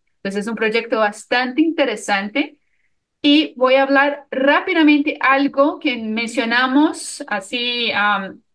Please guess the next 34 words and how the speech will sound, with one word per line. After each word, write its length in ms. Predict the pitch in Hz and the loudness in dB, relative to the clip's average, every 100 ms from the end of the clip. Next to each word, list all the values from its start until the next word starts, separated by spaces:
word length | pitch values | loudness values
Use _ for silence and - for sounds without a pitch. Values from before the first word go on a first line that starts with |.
| - | -12
am, 520 | - 208 196 190 175 _ - | -4 -2 -2 -6 -12 _ -8
muy 300 | 214 254 277 | -2 2 2
brevemente, 800 | 262 247 220 220 240 277 415 - _ _ _ _ _ | 2 0 0 -4 -4 -4 -6 -8 _ _ _ _ _
que 120 | 302 | -4
son 220 | 294 285 269 | 0 2 2
los 260 | 269 277 | 2 0
proyectos 680 | - 233 233 233 233 247 240 | -4 -4 -2 -4 -2 -4 -2
en 200 | 226 202 | -6 -2
áreas 380 | 208 208 208 220 | 0 0 -4 -6
rurales. 880 | 214 226 202 185 170 - - - _ _ _ _ _ - | -8 -4 0 -2 -2 -12 -18 -18 _ _ _ _ _ -2
Roberto, 440 | 262 269 269 269 | 2 2 2 -2
si 140 | 262 294 | -4 0
te 140 | 277 | 0
llamo 240 | 277 302 392 | 0 -2 -4
un 220 | 427 - | -10 -6
poquito 380 | 330 320 302 320 | -6 -2 -2 -2
aquí 220 | 311 285 | -2 -2
rápidamente 1120 | 269 294 285 320 339 302 233 233 233 392 440 - | -2 0 0 0 0 0 -2 -6 -8 -10 -10 -6
para 240 | 254 240 | -4 -4
que 120 | 254 | -6
nos 160 | 233 220 | -6 -2
hables 280 | 226 262 277 | -2 -2 -2
un 120 | 269 | -2
poquito 400 | 233 226 269 269 | -4 -6 -2 0
de 100 | 247 | 0
las 260 | 214 202 196 | -2 -4 -8
visas 420 | 233 285 254 233 _ | -4 -2 -4 -10 _
reservadas 840 | 233 240 214 202 190 208 202 247 | -8 -4 -2 -4 -2 0 0 -4
de 100 | 240 | -4
B 120 | 185 185 | -4 -6
cinco 400 | 240 226 220 226 | -8 -6 -4 -2
y 100 | 220 | -2
las 200 | 196 196 | -4 -4
diferencias 760 | 214 208 208 220 311 339 359 | -6 -4 -4 -6 -4 -4 -6